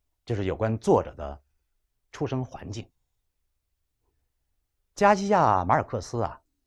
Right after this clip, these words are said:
是生于哥伦比亚的阿拉卡塔卡镇。阿拉卡塔卡镇过去是美国公司的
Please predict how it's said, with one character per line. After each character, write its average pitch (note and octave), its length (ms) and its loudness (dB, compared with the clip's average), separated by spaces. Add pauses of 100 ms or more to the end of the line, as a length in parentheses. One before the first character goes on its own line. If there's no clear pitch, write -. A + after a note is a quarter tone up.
(360)
是 G2+ 340 -4
生 D3 320 -2
于 G2+ 240 -4
哥 E3+ 240 -2
伦 D3+ 180 -2
比 - 180 -10
亚 G#2 200 -4
的 C#2 300 -14 (480)
阿 A#2+ 160 -4
拉 G#2+ 220 -4
卡 - 260 -10
塔 A#2+ 100 -4
卡 - 300 -12
镇。 - 180 -8 (1200)
阿 D#3+ 160 2
拉 D3+ 180 4
卡 - 220 -4
塔 G3+ 80 2
卡 - 220 -8
镇 F2+ 320 -6 (480)
过 F#3 220 2
去 D#3 380 -6 (600)
是 - 180 -4
美 F#2+ 180 -2
国 G#2+ 140 -6
公 D#3 240 -2
司 C#3 240 -8
的 E2+ 260 -6